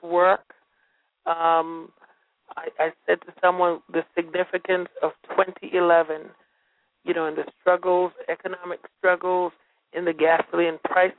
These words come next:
struggles, in all the struggles that you may face. If you cannot come to this conference this year, promise yourself that you would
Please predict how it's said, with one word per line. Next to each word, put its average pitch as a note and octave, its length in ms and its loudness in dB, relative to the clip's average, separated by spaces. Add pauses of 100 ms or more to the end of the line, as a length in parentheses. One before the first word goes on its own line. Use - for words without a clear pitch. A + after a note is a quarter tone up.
(100)
struggles, F3+ 600 0 (440)
in F3+ 80 -6
all F#3 200 4
the F#3+ 220 2
struggles F3+ 440 2 (160)
that E3+ 220 2 (120)
you F3+ 220 -6
may E3+ 180 -6 (140)
face. F3 340 -2 (480)
If F#3+ 180 0
you G3+ 220 -8 (120)
cannot G3 340 -8 (140)
come F3 160 -6 (100)
to E3+ 80 -12
this D3+ 160 4 (180)
conference D3+ 440 -10 (120)
this D3+ 120 -2 (160)
year, D#3+ 260 -4 (1200)
promise G#3 340 0 (120)
yourself - 540 -2
that G#3+ 180 -2
you F3 100 -4
would E3 120 -2